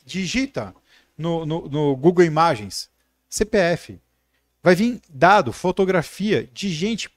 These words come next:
pra todo lado do Brasil. Cara, você pega aquela informação, bota num chatbot, num, via WhatsApp da vida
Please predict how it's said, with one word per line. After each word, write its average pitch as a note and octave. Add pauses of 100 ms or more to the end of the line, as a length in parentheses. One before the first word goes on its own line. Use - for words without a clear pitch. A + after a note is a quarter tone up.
(140)
pra F#3+
todo A3
lado G3
do F3+
Brasil. F#3 (380)
Cara, B3+
você F#3+
pega A3
aquela G3+
informação, G3
bota G3
num F3+
chatbot, E3
num, D3+
via C#3+
WhatsApp D3+
da D#3+
vida F3+